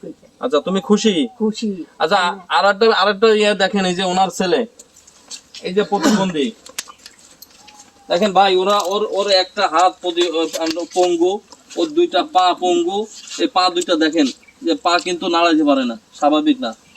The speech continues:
Speaker 2: এটা আসলে অনেক হৃদয় বিদারক একটা দৃশ্য। সমাজে এরকম অনেক ভাই আছে যাদের এরকম পঙ্গু,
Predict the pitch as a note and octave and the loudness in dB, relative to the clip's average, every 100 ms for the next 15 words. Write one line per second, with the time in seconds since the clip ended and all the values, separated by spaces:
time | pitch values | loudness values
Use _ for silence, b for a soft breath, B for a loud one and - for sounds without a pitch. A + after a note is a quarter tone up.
0 | _ _ - - _ _ - G3+ A3 A3 | _ _ -20 -20 _ _ -10 -2 0 2
1 | B3 B3 A3+ G#3+ A#3+ A3 G#3+ A3+ A#3+ A#3 | 2 2 0 0 0 2 4 6 6 6
2 | G#3+ G3 F3+ D#3 C#3+ D3+ C3 D3 C3+ C3 | 6 6 4 4 2 2 2 2 2 0
3 | G2+ - F#3 G#3 G#3 G#3 F#3+ G3+ A#3 A#3 | -2 0 0 4 4 4 2 2 4 4
4 | F3+ F3 D3 E3 E3+ D3 C3 B2+ D3 D#3 | 2 -2 2 2 2 0 0 0 2 0
5 | D#3+ D#3 C#3+ C#3+ C3+ E3+ D#3 C3+ A#2 | 0 0 2 0 0 -2 0 0 0